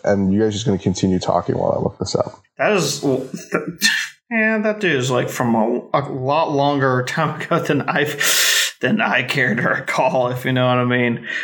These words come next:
Speaker 2: Uh,
Speaker 1: Tomashuk.
Speaker 2: kinda makes me
Speaker 1: Timo Shuck.
Speaker 2: Tomashuk?
Speaker 1: Yeah.
Speaker 2: Timo Shuck. Wait, is that the, is that the Ukrainian who's currently the assistant coach of, uh,
Speaker 1: Is that
Speaker 2: uh,
Speaker 1: it?
Speaker 2: Zenit
Speaker 1: Looks like?
Speaker 2: Saint Petersburg,
Speaker 1: Yep.
Speaker 2: who's been, like, ostracized by his fellow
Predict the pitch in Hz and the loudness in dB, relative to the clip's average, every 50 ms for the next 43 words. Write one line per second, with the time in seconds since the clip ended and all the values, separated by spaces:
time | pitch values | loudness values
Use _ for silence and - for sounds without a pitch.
0 | - - - - 120 120 120 123 123 123 123 123 123 123 123 123 123 120 120 - | -6 -6 -6 -4 -2 0 2 2 2 2 2 2 2 2 2 2 2 0 -2 -4
1 | - - - - 170 170 170 165 147 - - 127 101 92 120 117 113 - - 220 | -10 -14 0 4 4 6 6 6 4 4 4 6 6 6 4 2 0 0 -2 -2
2 | - - - - - - - - - - - 151 156 147 123 113 - 139 147 165 | -4 -6 -10 -12 -12 -12 -14 -16 -6 -2 0 2 2 2 2 2 4 4 4 4
3 | 170 - 202 202 196 - - - - - - - - - 107 110 107 107 101 92 | 4 2 2 0 2 0 -2 -4 -6 -10 -14 -8 -2 0 2 4 6 6 6 4
4 | 92 90 - 139 135 - - - - - - - - - - - - - - - | 4 4 4 2 2 0 -2 -4 -4 -4 -6 -8 -10 -8 -4 -4 -2 -2 0 0
5 | 196 190 - - 147 156 233 277 320 - - 302 214 - - 143 147 147 202 214 | 0 0 0 -2 -2 0 0 0 0 0 -2 -2 -2 0 0 0 0 2 0 0
6 | 214 220 220 214 214 180 - - 165 156 156 156 156 151 151 151 151 - - - | 0 2 2 2 2 0 0 0 2 2 4 4 4 2 2 0 -2 -6 -10 -16
7 | - - _ _ _ - 170 160 147 - - - - 165 160 160 165 160 156 151 | -18 -20 _ _ _ 0 2 2 2 2 0 0 0 2 2 2 2 2 2 2
8 | 147 147 151 - - - - _ - 143 135 139 - 165 - 147 135 131 - 143 | 2 0 -2 -6 -14 -20 -12 _ -2 0 0 2 2 2 2 0 0 0 0 0
9 | 135 135 131 127 127 - - - - _ - 135 - - 127 127 123 123 117 117 | 0 2 0 0 -2 -4 -6 -8 -8 _ 0 0 0 2 2 2 2 2 2 2
10 | 117 117 - - - - - - - - - - - - - - - - - - | 2 0 -2 -6 -10 -10 -10 -10 -10 -14 -20 -18 -12 -10 -10 -8 -8 -8 -8 -8
11 | - - - - - 131 127 123 120 117 117 117 113 113 113 113 113 113 113 - | -6 -6 -6 -4 -2 0 2 2 4 4 4 4 4 2 2 2 2 0 0 -2
12 | 131 120 - 160 170 175 180 143 147 156 170 156 127 - 165 160 139 131 127 - | -4 -2 0 2 2 2 2 2 4 4 4 2 2 2 0 0 0 0 0 0
13 | 143 131 120 110 - 110 110 117 123 139 139 131 131 - - 139 135 131 127 127 | 0 2 0 0 0 0 2 4 4 4 4 2 0 -2 0 0 2 2 2 0
14 | 127 127 - 143 143 143 143 - 139 - - 139 127 143 131 - - 143 127 120 | 0 -2 0 0 2 2 2 0 0 0 0 2 0 0 -2 -2 -2 0 0 0
15 | 123 120 - - - - 147 139 135 131 131 131 127 123 123 107 - - | 0 -2 -4 -6 -2 0 2 2 2 2 2 2 2 0 -2 -4 -6 -10